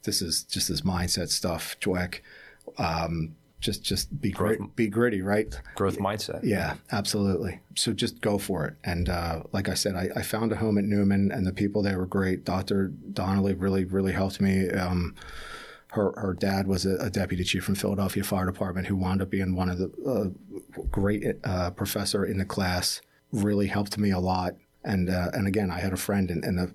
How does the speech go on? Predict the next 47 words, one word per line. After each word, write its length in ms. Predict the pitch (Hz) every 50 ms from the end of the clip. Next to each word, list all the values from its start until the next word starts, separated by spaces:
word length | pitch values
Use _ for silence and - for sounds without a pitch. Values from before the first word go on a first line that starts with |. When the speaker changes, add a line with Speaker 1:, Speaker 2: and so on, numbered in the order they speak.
| - _ -
Speaker 1:
in 100 | - 95
the 80 | 92 92
program 520 | - - 98 92 87 90 90 90 87 85 -
in 240 | - 92 82 82 -
Ed 160 | 92 92 -
Glassman. 480 | 92 87 87 85 - - 104 95 90
So 340 | - - 101 92 87 87 - - - - - -
I 80 | 95 98
wasn't 340 | 101 107 104 98 113 107
scared 420 | 98 - - - 101 104 110 107 104
that 100 | 107 95
I 60 | 92
wasn't 340 | 92 90 90 101 101 117 117
going 180 | - 113 117 120
to 60 | 117
succeed. 440 | - - 127 - - - 123 120 107
I 100 | 92 92
thought 320 | - - 107 92 98 101
that 100 | - -
I 80 | - 92
would, 380 | 87 95 98 101 104 - - - - - - _ _ _ _ _ _ -
but 280 | - 107 98 104 98 95
I 120 | 98 98
was 160 | 98 98 95
just 200 | - - 101 -
scared 300 | - - - 101 95 95
that 120 | 92 92 87
I 60 | 87
would 200 | 82 85 78 -
suck 340 | - - - - - - -
at 160 | - - -
it. 140 | - - - - -
I 80 | - 104
just 220 | 95 104 95 -
didn't 240 | - 110 - 95 92
wanna, 320 | 92 95 98 95 95 92 87 -
like, 180 | 87 87 80 - - _ - - _ _ -
be 140 | - 101 95
mediocre. 720 | 92 95 92 85 87 90 90 90 87 - 85 78 76 - - - -
You 100 | - 92
know, 140 | 87 87 87
I, 260 | 90 90 92 - 101
I 20 | 98
didn't 240 | 95 98 - 101
wanna 300 | 92 90 90 87 87 87 -
apply 380 | - - - - - 98 95 98
myself 580 | 90 87 90 - - 95 82 82 82 - -